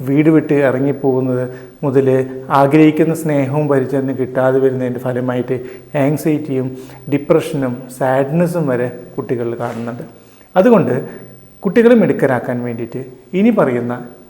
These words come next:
എട്ട് കാര്യങ്ങൾ നിങ്ങൾ രക്ഷിതാക്കൾ നിങ്ങളുടെ ശീലങ്ങളിലോ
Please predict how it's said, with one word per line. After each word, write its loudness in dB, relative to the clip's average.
എട്ട് -2
കാര്യങ്ങൾ -2
നിങ്ങൾ -2
രക്ഷിതാക്കൾ -2
നിങ്ങളുടെ 4
ശീലങ്ങളിലോ -2